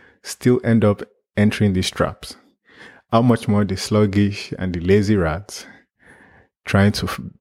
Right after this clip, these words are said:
act as if they can be exempt from being caught in trap. So this basically translates to, regardless of who you are, um, there's some things that can befall you,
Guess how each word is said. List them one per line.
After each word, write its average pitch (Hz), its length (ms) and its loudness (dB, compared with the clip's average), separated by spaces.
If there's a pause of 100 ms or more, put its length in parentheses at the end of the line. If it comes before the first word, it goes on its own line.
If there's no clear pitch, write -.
(120)
act - 280 0
as 87 220 0
if 92 460 0 (160)
they 92 160 -2
can 85 220 0
be 85 140 2
exempt 92 600 0 (160)
from 85 420 -4
being 95 200 2
caught - 420 -2
in 80 160 -6
trap. - 360 -2 (1080)
So 98 320 -2 (320)
this 123 380 2
basically 113 400 2
translates 101 580 0
to, 90 300 -6 (340)
regardless 113 600 2
of 92 420 0
who 107 120 0
you 92 220 2
are, 85 400 -2 (920)
um, 90 400 -6
there's 92 220 -2
some 92 300 -4
things 113 320 0
that 98 160 0
can 92 240 -2
befall 107 460 2
you, 85 240 -4